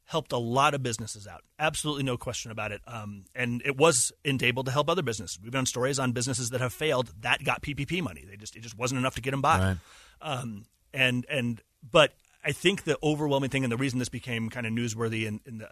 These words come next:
Speaker 1: T V side of things so quickly was, um, we heard from so many people so quickly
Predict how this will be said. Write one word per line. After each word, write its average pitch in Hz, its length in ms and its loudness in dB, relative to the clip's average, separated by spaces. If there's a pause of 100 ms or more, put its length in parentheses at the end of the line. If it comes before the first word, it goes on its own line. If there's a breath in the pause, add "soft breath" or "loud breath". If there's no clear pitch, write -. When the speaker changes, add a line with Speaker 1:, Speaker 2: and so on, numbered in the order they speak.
Speaker 1:
T 127 160 -4
V 147 100 0
side 139 160 0
of 120 80 -2
things 113 300 -4
so 104 120 -8
quickly 131 380 -2
was, 107 400 -2 (400 soft breath)
um, 104 380 -8 (300)
we 135 140 4
heard 135 260 4
from 120 160 -6
so 151 360 2
many 143 180 0
people 123 220 -2
so 123 180 0
quickly 110 420 -8